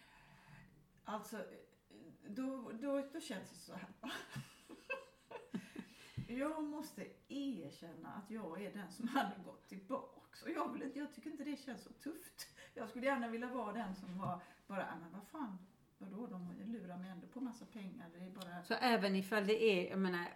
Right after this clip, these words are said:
Speaker 2: H och M eller liksom någon sån, eh, sån kapitalistisk, eh,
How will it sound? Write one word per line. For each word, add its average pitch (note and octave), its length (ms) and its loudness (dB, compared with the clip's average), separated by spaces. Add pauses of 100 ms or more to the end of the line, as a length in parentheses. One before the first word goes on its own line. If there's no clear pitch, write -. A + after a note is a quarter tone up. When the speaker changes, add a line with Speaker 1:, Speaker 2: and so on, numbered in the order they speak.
(240)
Speaker 2:
H - 220 6
och E3+ 320 10
M G3 140 8
eller F3 180 6
liksom F3+ 360 4
någon F3+ 120 6
sån, D#3+ 440 2
eh, E3+ 420 -4
sån E3 440 0
kapitalistisk, - 1300 -2
eh, D#3+ 400 2